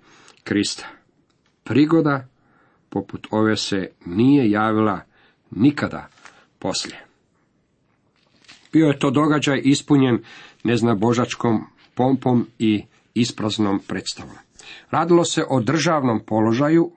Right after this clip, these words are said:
ispunjenom fanfarama i sviranjem truba. Sve je bilo ukrašeno skupocjenim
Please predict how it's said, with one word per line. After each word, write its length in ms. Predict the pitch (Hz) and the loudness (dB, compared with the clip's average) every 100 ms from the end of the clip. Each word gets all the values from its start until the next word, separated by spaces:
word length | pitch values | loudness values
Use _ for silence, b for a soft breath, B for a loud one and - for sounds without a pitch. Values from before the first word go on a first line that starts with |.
| _ _ - | _ _ -2
ispunjenom 680 | 131 - 147 127 127 120 110 B B B | -2 2 2 4 2 0 -2 B B B
fanfarama 760 | - 104 95 110 123 135 127 117 - | -6 -6 -2 0 0 0 0 -2 -2
i 120 | 104 | -4
sviranjem 500 | - 104 104 104 98 | -2 -2 -2 -2 -4
truba. 320 | - 90 73 - _ B B B | -6 -8 -8 -16 _ B B B
Sve 180 | - 185 | -6 -2
je 60 | 196 | 2
bilo 300 | 175 175 151 | 4 4 4
ukrašeno 720 | 160 170 185 170 - 151 131 | 4 2 -2 -2 -2 0 0
skupocjenim 840 | - - 160 147 127 - 120 113 | -2 0 0 0 -2 0 2 0